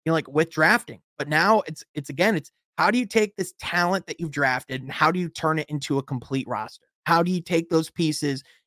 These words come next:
and how do you turn it into something that, you know, in-, instead of, you know, being, you know, like, it, like, like, something that you can evaluate and something that you can, like, tool around, how does it s-, how is it instead of s-, you know, how is it instead something that you can complement?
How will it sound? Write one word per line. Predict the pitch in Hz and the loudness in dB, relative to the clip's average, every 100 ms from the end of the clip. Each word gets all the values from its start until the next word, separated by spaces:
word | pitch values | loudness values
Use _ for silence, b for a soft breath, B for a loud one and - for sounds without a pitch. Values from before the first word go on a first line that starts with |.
| _ | _
and | 143 | -6
how | - 147 | 0 2
do | 175 | 2
you | 170 | 0
turn | 165 - 165 | -2 0 2
it | 156 | 2
into | 151 147 | -2 -4
something | - 143 139 139 | 0 -2 -2 -2
that, | 131 117 - _ _ | 0 -2 -6 _ _
you | 156 | 0
know, | 139 127 | 2 2
in-, | 131 135 - | 0 -6 -6
instead | 135 - 151 151 | -4 -2 0 2
of, | 131 131 - | 2 -2 -8
you | 143 | -4
know, | 131 120 | -2 -4
being, | 123 151 147 135 127 - _ _ _ 147 | -2 0 2 0 -4 -10 _ _ _ -2
you | 131 | 0
know, | 117 | 2
like, | 113 - - | -2 -4 -4
it, | 139 - | -4 0
like, | 135 - 135 - - | -2 -2 -12 -10 -6
like, | - | -2
something | - 139 143 | 0 0 0
that | 135 131 | -2 -4
you | |
can | 131 | -6
evaluate | 123 127 139 156 190 185 190 - | -8 4 8 8 8 8 6 4
and | 139 | -2
something | - 139 139 131 | -2 -2 -2 -4
that | 127 | -6
you | 127 | -8
can, | 123 | -8
like, | 113 - | -10 4
tool | 160 185 | 6 8
around, | 190 190 202 226 226 b b | 6 4 4 4 2 b b
how | - 160 | 2 4
does | 185 156 | 4 2
it | - | -4
s-, | 156 - | -4 2
how | 170 | 4
is | 185 170 | 4 0
it | 156 | -4
instead | - 160 | -4 -2
of | 151 | -2
s-, | - - | -8 -6
you | 151 | -2
know, | 139 | 0
how | 143 165 180 | 6 6 6
is | 160 156 | 2 -2
it | 147 | -4
instead | 135 - 170 156 | -6 2 4 4
something | 131 143 139 143 | 2 -2 0 -2
that | 139 127 _ _ - | -2 -2 _ _ -2
you | 147 | 0
can | 131 135 | 0 -4
complement? | - 147 123 110 - | 2 2 0 -6 -12